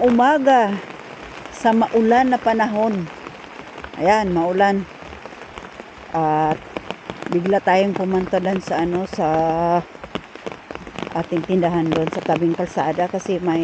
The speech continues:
ano, may, may nag-aantay sa atin. Tumawag si Dudong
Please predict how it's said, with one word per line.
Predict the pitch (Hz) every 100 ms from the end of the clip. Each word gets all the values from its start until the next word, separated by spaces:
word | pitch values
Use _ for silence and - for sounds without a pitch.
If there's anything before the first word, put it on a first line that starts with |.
| 160
ano, | 180 202
may, | 190 185 208 196 196 202 - - - - -
may | 185 202 202 202 208 202 202 202 214 208 202
nag-aantay | 202 190 190 196 214 208 196
sa | - 165
atin. | 170 202 202 185 - - -
Tumawag | 208 233 240 247 233
si | 220
Dudong | 196 220 196 196